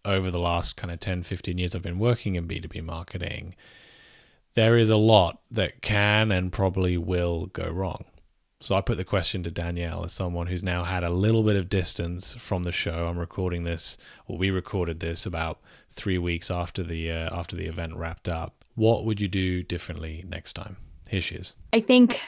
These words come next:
Speaker 2: one of the, the big things we wanna kinda look to improve going forward, or two of the major things, is, uh, kind of the comms before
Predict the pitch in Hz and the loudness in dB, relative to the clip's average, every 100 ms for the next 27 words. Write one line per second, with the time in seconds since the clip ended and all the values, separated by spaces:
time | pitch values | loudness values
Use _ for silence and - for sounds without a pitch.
0 | - 220 233 233 220 185 185 196 180 - | -4 2 4 6 6 4 2 -2 -4 -2
1 | 190 185 180 170 175 185 165 175 - - | -4 -2 -2 -2 -6 -6 -4 -6 -6 -6
2 | - 180 170 170 - - 165 175 160 - | -2 -2 -4 -6 -8 -6 -4 -4 -4 -4
3 | 160 160 - 208 175 165 - _ - 185 | -6 -4 2 4 2 0 -10 _ -8 -6
4 | 165 160 170 - 165 156 156 - - 165 | -6 -6 -6 -6 -4 -4 -2 0 0 0
5 | 156 151 - 170 160 165 170 - - _ | -2 -4 2 4 6 4 2 -8 -20 _
6 | _ _ _ _ _ 214 214 214 170 190 | _ _ _ _ _ 0 2 2 0 0
7 | 170 165 170 - _ _ _ _ - 214 | 2 0 -4 -10 _ _ _ _ -2 4
8 | 202 190 190 196 196 - 180 175 202 - | 6 6 4 0 -4 -6 -8 -2 -2 2
9 | 202 175 175 220 | 2 2 2 2